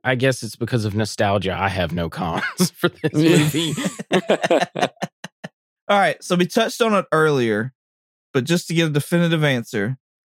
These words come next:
Speaker 3: does this movie stand the test of time? Like you said earlier, this came out in nineteen ninety.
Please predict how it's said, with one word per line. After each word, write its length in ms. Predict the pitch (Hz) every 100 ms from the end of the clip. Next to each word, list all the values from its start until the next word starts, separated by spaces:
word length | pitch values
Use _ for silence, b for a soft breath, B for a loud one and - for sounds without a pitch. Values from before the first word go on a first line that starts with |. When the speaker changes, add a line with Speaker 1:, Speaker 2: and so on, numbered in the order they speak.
| _ - 131
Speaker 3:
does 380 | 147 170 185 180
this 260 | 190 185 170
movie 480 | 160 160 139 135
stand 480 | 135 - 139 139 143
the 80 | 139
test 500 | - - 123 - -
of 160 | 117 -
time? 460 | 147 110 85 117
Like 200 | 123 127
you 60 | 165
said 220 | - 165
earlier, 400 | 160 156 151 143
this 260 | 135 120 - -
came 200 | 151 156
out 200 | 151 85
in 80 |
nineteen 400 | 120 110 - 110
ninety. 680 | 107 160 190 185 190 180